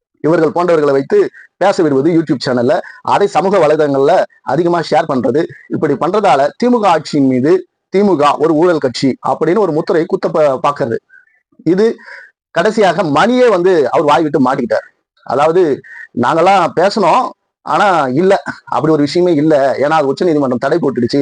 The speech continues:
அவர்கள் கேட்டு இருக்கக்கூடிய கேள்விகள்லாம் ரொம்ப சரியா இருக்கு, ஈடிக்கு இங்க என்ன வேலை, உங்க அதிகாரம் அங்கு செல்லாது அப்படின்னு சொல்லிட்டாங்க, நாங்களும் கொஞ்சம் அரிப்புக்கு லைட்டா ஒரு பத்து நாள் சொரிஞ்சுக்கிட்டோம் அப்படின்னு சொல்லி ஒரு பக்கம் அண்ணன் திருமா அவர்கள் எத்தனை பேர் வந்தாலும் திராவிட முன்னேற்ற கழகத்தினுடைய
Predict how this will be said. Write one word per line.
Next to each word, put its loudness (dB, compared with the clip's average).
அவர்கள் -2
கேட்டு 0
இருக்கக்கூடிய 0
கேள்விகள்லாம் 0
ரொம்ப -2
சரியா 0
இருக்கு, -2
ஈடிக்கு 0
இங்க 2
என்ன 0
வேலை, 0
உங்க 0
அதிகாரம் 2
அங்கு 0
செல்லாது 0
அப்படின்னு -2
சொல்லிட்டாங்க, -2
நாங்களும் 0
கொஞ்சம் 0
அரிப்புக்கு -2
லைட்டா 0
ஒரு -2
பத்து -4
நாள் -2
சொரிஞ்சுக்கிட்டோம் -2
அப்படின்னு -2
சொல்லி 0
ஒரு 0
பக்கம் -2
அண்ணன் -2
திருமா 2
அவர்கள் 2
எத்தனை 0
பேர் 2
வந்தாலும் 2
திராவிட 2
முன்னேற்ற 0
கழகத்தினுடைய 0